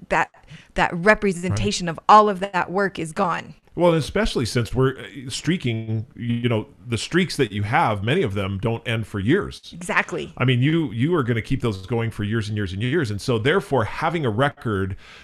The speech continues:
Speaker 2: that has a backup, that has the opportunity to show you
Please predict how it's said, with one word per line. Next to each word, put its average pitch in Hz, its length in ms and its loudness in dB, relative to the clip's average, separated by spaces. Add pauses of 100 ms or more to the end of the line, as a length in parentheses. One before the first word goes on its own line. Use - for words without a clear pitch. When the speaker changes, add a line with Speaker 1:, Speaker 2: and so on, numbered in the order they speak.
(140)
Speaker 2:
that 113 200 0
has 123 300 0
a 143 40 0
backup, 107 540 0
that 92 180 -6 (120)
has 131 540 0
the 120 160 0
opportunity 117 720 -2
to 107 260 -4
show 135 540 4
you 110 480 2